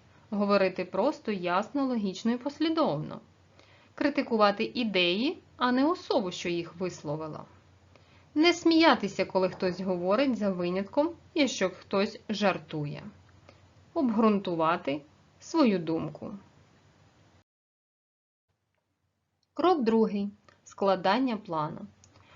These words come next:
Отже, відповідаємо на кожне питання і складаємо план, за допомогою якого і створимо інтерактивну книжечку. Пригадаємо, де можна побачити воду.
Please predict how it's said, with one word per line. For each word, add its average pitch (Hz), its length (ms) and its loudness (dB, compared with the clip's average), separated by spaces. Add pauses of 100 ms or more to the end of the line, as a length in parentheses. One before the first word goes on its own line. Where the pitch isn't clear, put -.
(100)
Отже, 214 300 4
відповідаємо 196 760 4
на 196 120 -2
кожне 220 320 -4
питання 349 580 0 (140)
і 339 100 -2
складаємо 196 720 0
план, 175 400 -4 (260)
за 247 200 0
допомогою 202 580 -2
якого 277 340 2
і 233 100 2
створимо 208 600 -2
інтерактивну 175 640 -6
книжечку. - 720 -12 (800)
Пригадаємо, 196 760 4
де 220 180 2
можна 285 340 0
побачити 175 680 -6
воду. 165 480 -6